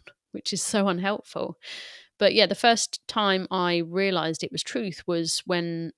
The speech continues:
um, one of my ex-partners said, "I've been noting our arguments and they happen at the same time every month, trying to blame it on my period, trying to blame it on my cycle." And I was like, "Well," in my head this is,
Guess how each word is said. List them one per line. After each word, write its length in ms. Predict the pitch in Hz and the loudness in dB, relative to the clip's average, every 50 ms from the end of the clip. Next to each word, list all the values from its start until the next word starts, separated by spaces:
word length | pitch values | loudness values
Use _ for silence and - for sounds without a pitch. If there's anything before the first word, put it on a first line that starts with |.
| _ | _
um, 320 | 160 160 156 156 160 156 160 | -4 -4 -4 -4 -4 -6 -4
one 120 | - 175 170 | -2 -2 -2
of 60 | 165 | 0
my 120 | 165 160 | -2 -2
ex-partners 640 | - - - - 214 214 208 - 180 - 170 170 - | -4 -6 -6 -4 -2 -2 -2 -2 -2 -2 -2 -2 -2
said, 380 | - - - 165 165 156 - - - _ _ _ _ _ - 190 | -4 -2 0 0 0 0 -2 -4 -6 _ _ _ _ _ -10 -8
"I've 120 | 175 - | -8 -6
been 200 | - 180 180 175 | -4 -4 -2 0
noting 480 | 175 175 175 170 - - 180 165 160 160 - _ | 0 0 0 -2 -2 -4 -4 -4 -4 -6 -6 _
our 340 | 160 156 151 147 143 147 - - - | -4 -2 -2 -2 -4 -4 -8 -6 -4
arguments 640 | 208 220 233 - - 170 160 156 151 - - - - - | -2 -2 -2 -2 -4 -4 -4 -4 -4 -6 -6 -6 -6 -6
and 100 | 180 175 | -6 -4
they 80 | 165 165 | -4 -4
happen 280 | - 185 175 - - | -4 -6 -8 -8 -8
at 80 | 160 - | -8 -6
the 60 | 175 | -6
same 260 | - - 185 170 165 | -6 -4 -4 -4 -4
time 200 | 160 - 170 160 | -4 -6 -6 -6
every 180 | 156 147 - 160 | -6 -6 -6 -4
month, 400 | 160 190 196 170 - - - - | -4 -2 -4 -4 -6 -8 -14 -14
trying 240 | - - 196 190 180 | -6 -4 -2 -2 -2
to 100 | - - | -4 -2
blame 240 | - 170 170 160 160 | 0 0 0 0 -2
it 60 | - | -2
on 80 | 156 156 | -4 -4
my 120 | 151 160 | -4 -6
period, 500 | - - - 202 190 190 185 185 180 170 | -6 -2 -2 0 2 2 2 2 0 -2
trying 220 | - - 165 160 160 | -4 -6 -6 -6 -6
to 80 | - | -4
blame 200 | - 170 160 160 | -4 -4 -4 -2
it 80 | 160 - | -4 -4
on 80 | 160 | -4
my 140 | 160 151 151 | -4 -4 -4
cycle." 600 | 147 - - 170 165 165 - - 170 165 160 156 - - - - - - - _ _ _ _ _ - | -6 -2 0 0 0 -2 0 0 2 2 2 0 -4 -12 -20 -20 -20 -20 -20 _ _ _ _ _ -8
And 120 | 196 196 | -8 -6
I 100 | 202 202 | -4 -4
was 180 | 196 190 - - | -4 -4 -2 0
like, 340 | 190 190 190 180 - - - _ _ _ _ _ _ _ _ _ _ _ | 0 0 0 -2 -4 -12 -20 _ _ _ _ _ _ _ _ _ _ _
"Well," 680 | 240 202 190 208 226 226 170 143 - - - 202 240 233 - - _ _ _ _ _ _ _ _ | -14 -8 -4 -4 -2 -2 -2 -2 -4 -4 -4 -6 -6 -8 -10 -18 _ _ _ _ _ _ _ _
in 80 | 202 185 | -4 -2
my 100 | 165 151 | -2 -2
head 220 | - 165 143 151 | -2 -4 -4 -4
this 180 | - 139 - - | -6 -10 -10 -8
is, 260 | - - 190 - - | -8 -6 -6 -8 -10